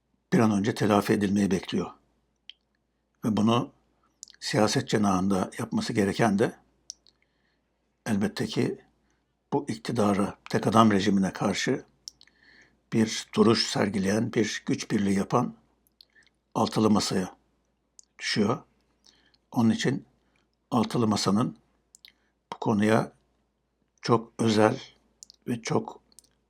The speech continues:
seri bir şekilde duyarlılık gösterip beklentilere karşılık vermesi çok önem arz ediyor.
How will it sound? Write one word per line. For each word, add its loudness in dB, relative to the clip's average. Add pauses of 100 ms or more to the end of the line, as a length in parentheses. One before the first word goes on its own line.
seri 2 (460)
bir 0
şekilde -2 (840)
duyarlılık 2
gösterip -6 (1600)
beklentilere 0 (2250)
karşılık 2
vermesi 0 (1400)
çok -6
önem 2
arz 2
ediyor. -2